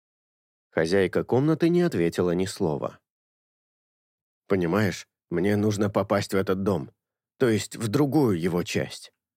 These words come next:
добавил Шёлк. «А что такое Авгур?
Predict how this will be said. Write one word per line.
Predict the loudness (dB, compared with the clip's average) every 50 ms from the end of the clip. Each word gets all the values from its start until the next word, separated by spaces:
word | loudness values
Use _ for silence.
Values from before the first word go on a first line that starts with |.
| _ _ _ _ _ _ _ _ _ _ -4
добавил | 0 2 2 2 2 2 2 2 0 0
Шёлк. | 0 -2 -2 -2 -2 -4 -8 -16 -20 _ _ _ _ _ _ _ _ _ _ _ _ _ _ _ _ _ _ _
«А | -2 0 0
что | -2 -2 -2 -2 -2
такое | 0 0 -4 -4 0 0 2 2 2 2
Авгур? | 0 -2 -2 0 0 0 0 0 -2 -4 _